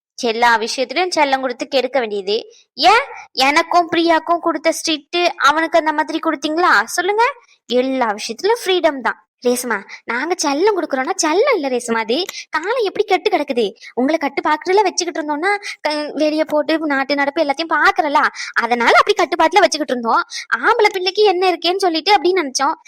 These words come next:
இவன் என்னன்னா இப்படி பண்ணிக்கிட்டு அலைவான்னு நான் என்னத்த கனவு கண்டேன் சொல்லு?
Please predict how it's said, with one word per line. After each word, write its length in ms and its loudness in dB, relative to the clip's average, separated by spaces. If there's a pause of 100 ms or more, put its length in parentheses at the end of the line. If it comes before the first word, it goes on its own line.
(140)
இவன் 280 2
என்னன்னா 280 2
இப்படி 220 0
பண்ணிக்கிட்டு 380 -2
அலைவான்னு 320 -2
நான் 140 0
என்னத்த 240 -4
கனவு 260 2
கண்டேன் 340 -2
சொல்லு? 180 2